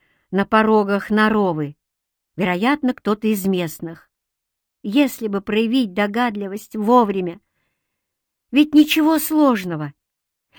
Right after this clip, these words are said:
Викингам следовало узнавать заранее, не идёт ли к ним со стороны кривичей добыча или опасность. И пороги были самым удобным местом для дозорных.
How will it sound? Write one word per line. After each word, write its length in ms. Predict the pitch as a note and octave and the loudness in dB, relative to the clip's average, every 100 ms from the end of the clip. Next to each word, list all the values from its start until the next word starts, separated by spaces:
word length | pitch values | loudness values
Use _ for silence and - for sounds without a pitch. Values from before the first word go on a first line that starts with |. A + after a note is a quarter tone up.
| - | -4
Викингам 640 | G3 C#4+ D4+ G3+ F3+ E3+ | 2 2 2 -2 -2 -2
следовало 640 | E3 A3 A#3 A3 A3 A3 - _ _ _ | -2 -2 0 0 0 -2 -6 _ _ _
узнавать 520 | A#3+ G#3 A#3 A3+ B3+ G3+ | -2 2 2 4 0 2
заранее, 800 | A#3 G3+ F#3 F3 E3 E3 E3 - _ _ | 2 2 0 0 -2 -4 -8 -14 _ _
не 240 | C4+ C4+ B3 | 4 6 6
идёт 320 | B3 C4 A#3 | 4 2 0
ли 100 | A#3 | -2
к 80 | B3 | 2
ним 160 | A#3 | 2
со 140 | - G#3+ | 0 -6
стороны 400 | - G#3+ A3+ A3 | 0 2 4 2
кривичей 580 | A#3 A#3 G3 F#3 G3+ | 2 2 0 -2 -4
добыча 640 | F#3+ G#3+ G3+ G#3 D#3+ - - _ - | 0 2 2 -2 -4 -10 -12 _ -2
или 180 | A3+ G3+ | 2 2
опасность. 840 | G3 G3 F3 - D#3+ D#3 _ _ _ _ _ _ _ _ | 2 0 -2 -4 -12 -14 _ _ _ _ _ _ _ _
И 100 | A3+ | -2
пороги 480 | B3 C#4+ D#4+ D4 A#3+ | 2 4 4 4 2
были 340 | A#3 A3+ A3 - _ | 2 2 0 -4 _
самым 500 | - - D#4 C4 B3 | -4 2 6 6 4
удобным 440 | A#3 B3+ A3+ A#3 A#3 | 4 4 4 4 6
местом 400 | A3 - G3+ G3 | 4 0 -4 0
для 140 | G3+ | 2
дозорных. 640 | G3+ F#3 G3 E3+ E3 D#3+ | 2 2 0 0 -4 -8